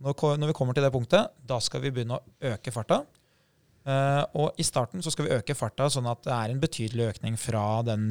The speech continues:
veldig, veldig rolige oppvarminga, men det skal ikke være full sprint. Det skal være ganske kontrollert. Og så skal vi holde den farta i en, en god stund, og når du begynner å skjønne at, ok, nå begynner jeg å nærme meg der jeg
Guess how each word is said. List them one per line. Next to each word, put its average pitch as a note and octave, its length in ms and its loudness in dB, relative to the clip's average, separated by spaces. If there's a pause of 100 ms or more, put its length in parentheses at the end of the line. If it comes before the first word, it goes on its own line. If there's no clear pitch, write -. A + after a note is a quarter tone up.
(120)
veldig, A2 460 2
veldig G#2+ 300 -4
rolige G#2 180 -4
oppvarminga, G#2+ 380 -2 (100)
men B2 140 -2
det - 80 -2
skal - 100 -6
ikke - 240 -8
være G#2+ 300 -2 (100)
full - 600 -2 (420)
sprint. - 500 -6
Det A#2+ 120 -2
skal B2+ 180 0
være G#2+ 300 4
ganske G#2+ 280 -4
kontrollert. A2 540 -4 (560)
Og D3+ 60 2
så D3 80 2
skal E3 100 2
vi F#3 80 4
holde C#3+ 260 6
den C3+ 200 2
farta C#3+ 340 0
i C3+ 80 0
en, C3 240 0
en C3 160 0
god A#2+ 160 0
stund, B3 240 0 (360)
og C#3+ 80 -2
når D3+ 120 6
du D#3 100 2
begynner B2 260 2
å D3+ 40 2
skjønne B2 320 0
at, - 80 -4
ok, - 160 0 (160)
nå C3+ 160 2
begynner A#2+ 220 2
jeg C3 40 2
å C3+ 60 2
nærme G#2 360 2
meg A#2 160 0
der A2 160 0
jeg A2+ 220 0